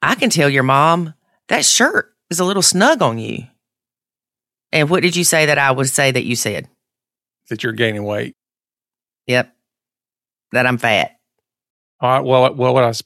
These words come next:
Speaker 2: specific-, <sighs>
Speaker 1: <laughs>
Speaker 2: what I specifically said was,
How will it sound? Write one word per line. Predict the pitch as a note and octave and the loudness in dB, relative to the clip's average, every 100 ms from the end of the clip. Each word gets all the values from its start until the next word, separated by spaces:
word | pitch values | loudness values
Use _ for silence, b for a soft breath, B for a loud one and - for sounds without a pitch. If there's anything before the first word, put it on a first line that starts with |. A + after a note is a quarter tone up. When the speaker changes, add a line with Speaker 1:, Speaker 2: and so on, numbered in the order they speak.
| _ - | _ -16
Speaker 2:
specific-, | - D3+ F#3+ - - - _ - | -6 -4 -2 -6 -10 -20 _ -16
<sighs> | A2 F#2+ B B _ _ - | -12 -12 B B _ _ -6
Speaker 1:
<laughs> | C#3 G#3+ D#3 - - - | -4 -2 -4 -6 -14 -8
Speaker 2:
what | C#3 D3+ | -2 2
I | C#3+ | 2
specifically | C3+ C#3 - G#3 - C3+ | 0 -4 -2 -2 -2 -6
said | A2+ B2 A2 G#2+ | -2 0 0 2
was, | A2 G#2+ G#2 G#2 | 2 2 0 -4